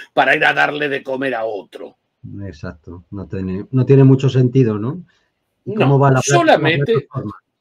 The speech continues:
Speaker 2: de, de Trump?
Speaker 1: si su plataforma se va a la mierda,
Speaker 2: Ya.
Speaker 1: bah, entonces lo considerará.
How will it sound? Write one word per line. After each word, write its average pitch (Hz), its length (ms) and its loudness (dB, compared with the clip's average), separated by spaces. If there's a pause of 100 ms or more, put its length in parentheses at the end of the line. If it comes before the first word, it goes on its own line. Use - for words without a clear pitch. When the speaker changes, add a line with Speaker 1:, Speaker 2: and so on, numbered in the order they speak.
(140)
Speaker 2:
de, 117 260 -8
de 123 160 -6
Trump? 123 180 -6
Speaker 1:
si 202 80 -2
su 339 300 2
plataforma 180 680 2
se 147 160 -4
va 147 160 2
a 151 40 2
la 147 140 4
mierda, 160 580 -2 (440)
Speaker 2:
Ya. 87 320 -18 (100)
Speaker 1:
bah, 247 640 4
entonces 180 440 -2
lo 143 140 -2
considerará. 123 800 -8